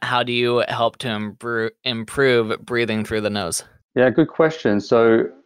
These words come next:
Speaker 2: a lot of people say to me, "I can't breathe through my nose. It's all blocked up."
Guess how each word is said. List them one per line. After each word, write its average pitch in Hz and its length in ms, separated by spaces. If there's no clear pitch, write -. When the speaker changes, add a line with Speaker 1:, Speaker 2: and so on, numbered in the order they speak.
Speaker 2:
a 123 60
lot 143 160
of 139 80
people 135 200
say 135 200
to 139 60
me, 110 200
"I 95 100
can't 117 440
breathe 131 220
through 131 140
my 98 100
nose. 90 320
It's 98 140
all 107 160
blocked 98 420
up." - 360